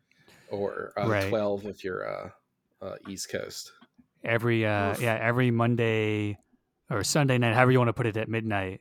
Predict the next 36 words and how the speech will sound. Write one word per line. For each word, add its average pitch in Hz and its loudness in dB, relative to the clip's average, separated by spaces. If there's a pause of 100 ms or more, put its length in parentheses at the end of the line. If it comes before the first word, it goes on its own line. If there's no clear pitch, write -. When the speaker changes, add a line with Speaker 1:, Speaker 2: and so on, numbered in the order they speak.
Speaker 2:
there's 110 -6
gonna 110 -4
be 107 0
a 104 -2
new 101 -2
episode. 101 -4
And, 107 -4 (720)
um, 101 0 (580)
the 117 -2
next 113 2
episode 123 2
looks 120 -2
promising. 147 2
I 117 -2
mean, 104 -2
we're 104 -2
gonna, 104 -2 (380)
we're 120 0
going 123 4
back 117 4
to, 110 -2
uh, 95 -2 (360)
the 107 -2
Amazons, 101 -2
uh, - -8 (120)
and 98 -8 (640)
also 110 0
Jennifer 107 -4
Brown, 107 0
and 98 -2
also 98 -4
we'll 101 -2
see 107 -4
more 101 -2
three 110 -6
fifty-five, 98 -4